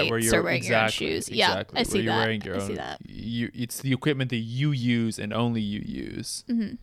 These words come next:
Speaker 2: So it makes sense that it would be, like, personal.
Speaker 1: Yours, yeah.
Speaker 2: So I
Speaker 1: See
Speaker 2: think it
Speaker 1: that.
Speaker 2: is a little bit, and also, like, this is not a matter of, like, uh, is this regulation or not? This was
Speaker 1: Yeah.
Speaker 2: just, like, plain cheating.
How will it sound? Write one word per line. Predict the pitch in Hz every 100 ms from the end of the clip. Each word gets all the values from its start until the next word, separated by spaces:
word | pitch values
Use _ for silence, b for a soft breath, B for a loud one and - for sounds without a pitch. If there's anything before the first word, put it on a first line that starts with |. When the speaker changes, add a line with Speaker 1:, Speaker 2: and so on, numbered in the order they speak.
| b b b b b - -
Speaker 2:
So | - 117
it | 110
makes | 117 113
sense | - 104 -
that | -
it | -
would | 101
be, | - -
like, | - - - - _ -
personal. | - 101 - - -
Speaker 1:
Yours, | - - -
yeah. | - 233 233 - _ b b
Speaker 2:
So | -
I | 131
Speaker 1:
See |
Speaker 2:
think | 185
it | 190
Speaker 1:
that. |
Speaker 2:
is | 165
a |
little | 143 120
bit, | 110 -
and | 170
also, | 190 196 180
like, | 139 117 - - b b b b
this | 131 -
is | 131
not | 123 139
a | 120
matter | 110 104 107 101
of, | 98
like, | 104 95 98 - _ _ _ _ _ _ _ _ _ -
uh, | 110 101 78 55 - _ _ -
is | 131 113
this | 113 -
regulation | 110 104 101 107 - -
or |
not? | - -
This | - -
was | 262
Speaker 1:
Yeah. | 131
Speaker 2:
just, | 123
like, | 120
plain | - 117 104
cheating. | - - 98 - -